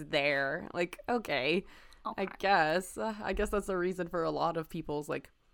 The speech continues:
Speaker 1: curiosities, because it's there. Like, why, why do we go into the ocean? Why are we trying to figure out
Speaker 2: Mm-hmm.
Speaker 1: how much of the ocean is unexplored? Like, why do we wanna go deeper and deeper in the ocean? Like, because it's there, <laughs> because we're curious. <laughs>
Speaker 2: Yeah,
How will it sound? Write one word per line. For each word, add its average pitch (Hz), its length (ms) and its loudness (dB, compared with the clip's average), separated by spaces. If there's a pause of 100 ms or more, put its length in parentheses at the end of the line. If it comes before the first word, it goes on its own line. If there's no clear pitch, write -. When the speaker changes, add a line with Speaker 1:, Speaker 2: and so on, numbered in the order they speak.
(360)
Speaker 1:
curiosities, 147 840 -2
because 170 260 -4
it's 151 160 -8
there. 151 220 2
Like, 160 160 -8
why, 143 340 -2
why 143 200 -4
do 147 80 -4
we 156 140 2
go 170 160 2
into 190 140 0
the 214 140 0
ocean? 156 400 -4
Why 139 180 2
are 151 100 -2
we 165 100 0
trying 175 200 -2
to 175 40 -2
figure 190 260 2
out 190 80 4
Speaker 2:
Mm-hmm. 180 80 4
Speaker 1:
how 196 60 4
much 190 160 -2
of 196 100 -4
the 202 120 2
ocean 202 360 0
is 196 160 -4
unexplored? 202 840 2
Like, 120 260 -4 (380)
why 156 180 0
do 151 60 -2
we 175 80 0
wanna 175 220 -2
go 185 160 0
deeper 180 320 0
and 202 100 4
deeper 208 260 -2
in 214 100 -2
the 247 140 -2
ocean? 170 380 -2
Like, 151 160 -6
because 349 260 0
it's 339 160 -2
there, 311 340 2 (320)
<laughs> - 300 -18
because 269 240 0
we're 269 120 -2
curious. 262 720 0
<laughs> 262 60 -2 (560)
Speaker 2:
Yeah, 175 380 -4